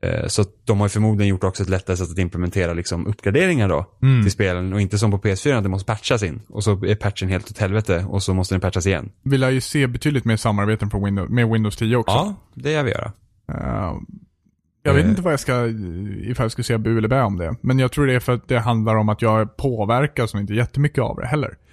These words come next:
Speaker 2: Det enda påverkningen jag haft är att Johan faktiskt har spelat Forza tre med mig över Windows tio.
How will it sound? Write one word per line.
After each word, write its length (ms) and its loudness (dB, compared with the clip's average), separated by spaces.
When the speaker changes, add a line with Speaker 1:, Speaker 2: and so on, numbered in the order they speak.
Speaker 2:
Det 80 2
enda 200 2
påverkningen 560 0
jag 60 2
haft 260 -2
är 160 2
att 160 -2
Johan 340 0
faktiskt 280 -2
har 60 2
spelat 360 -4
Forza 300 -4
tre 220 -2
med 140 2
mig 220 -2
över 340 2
Windows 260 -4
tio. 300 0